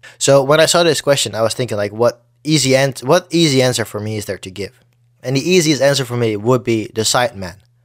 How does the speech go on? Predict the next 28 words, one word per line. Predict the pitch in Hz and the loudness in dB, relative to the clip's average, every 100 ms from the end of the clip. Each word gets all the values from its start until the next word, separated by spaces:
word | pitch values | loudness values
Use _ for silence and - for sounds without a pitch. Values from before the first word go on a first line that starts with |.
| _ _ - | _ _ -4
'Cause, | 156 | 0
like, | 175 135 - - - | 0 -2 -18 -20 -6
there | 143 165 | 2 2
are, | 185 196 | 2 2
I | 185 | 0
follow | 208 - 175 175 - - | 0 2 4 4 0 -4
multiple | 127 131 127 127 127 | -2 -2 -2 -6 -2
channels | - 110 117 113 | 0 0 0 -2
on | - 113 110 | -4 -4 -2
YouTube | 113 110 113 120 - _ _ | 0 0 2 0 -2 _ _
that | - 127 | -4 2
are | 131 | 2
more | 135 139 135 | 2 2 4
like | 127 - - _ | 2 0 -12 _
podcasting | 117 123 - 143 139 - 151 | -2 -2 0 0 0 -2 -2
channels, | 135 147 147 147 143 - _ _ | 2 2 2 2 0 -4 _ _
so | - 131 123 | -4 0 2
I | 117 131 | 2 0
wouldn't | 123 156 165 147 - | 0 0 0 -2 -6
necessarily | 127 127 127 139 135 127 120 101 - _ _ | -4 -4 0 2 4 4 0 -2 -12 _ _
put | - 143 | 0 0
them | 139 135 | 0 -2
in | 127 | 0
the | 120 | 0
list | 113 135 - | 2 0 0
of | 139 | -2
YouTube | 117 117 143 - 151 151 139 | -2 -2 -2 0 -2 -2 -4
channels, | - 143 147 151 156 165 - | -2 2 4 2 -2 -2 -8